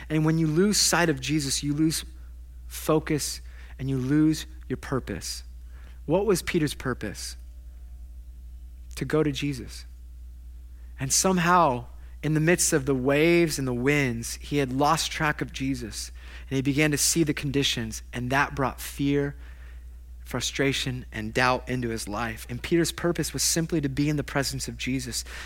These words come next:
and act in obedience until he got to Jesus. And when we take our eyes off of Jesus, we lose focus. We lose our purpose. And our purpose is required for us if we want to do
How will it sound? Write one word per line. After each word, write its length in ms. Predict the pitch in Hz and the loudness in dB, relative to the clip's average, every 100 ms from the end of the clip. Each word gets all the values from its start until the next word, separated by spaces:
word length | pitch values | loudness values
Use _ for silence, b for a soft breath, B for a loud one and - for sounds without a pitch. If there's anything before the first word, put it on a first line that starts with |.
| B | B
and 140 | 135 | -6
act 340 | 117 135 156 - | 2 4 4 2
in 80 | 151 | -2
obedience 640 | 135 131 143 139 120 - B - | 0 0 0 0 -4 -8 B -6
until 300 | 139 - 147 | -4 2 2
he 160 | 147 | 2
got 360 | 131 139 147 - | 4 4 4 0
to 80 | 135 | -4
Jesus. 440 | 123 127 117 113 - | -2 -2 -2 -6 -4
And 120 | 139 | -2
when 120 | 143 | 0
we 100 | 143 | -2
take 340 | 135 - 175 - | -4 -4 -2 0
our 120 | 160 | 0
eyes 280 | 160 170 160 | 2 0 0
off 160 | 143 | -4
of 80 | 135 | -4
Jesus, 480 | 131 147 135 123 - | -2 -2 -2 -6 -6
we 80 | 131 | -4
lose 220 | 135 131 | -4 -4
focus. 580 | - - 147 131 117 - B B B | -6 -6 -6 -6 -6 -8 B B B
We 80 | 139 | 0
lose 640 | 139 143 170 180 156 - - B B - | 2 6 6 6 4 2 -6 B B -2
our 120 | 135 | -2
purpose. 680 | - - 156 147 113 - - B B B | -2 2 2 2 -2 -2 -4 B B B
And 140 | 147 | 0
our 100 | 135 | 2
purpose 460 | 143 - 196 180 - | 0 2 2 4 0
is 120 | 143 | 2
required 400 | 143 - 156 156 | 0 2 4 4
for 160 | - - | 2 -2
us 280 | 127 123 - | 0 0 -2
if 140 | 139 | -2
we 80 | 143 | -2
want 440 | 123 131 147 - - | 0 0 0 -2 -4
to 100 | 143 | -4
do 440 | 123 139 139 127 | -2 0 0 0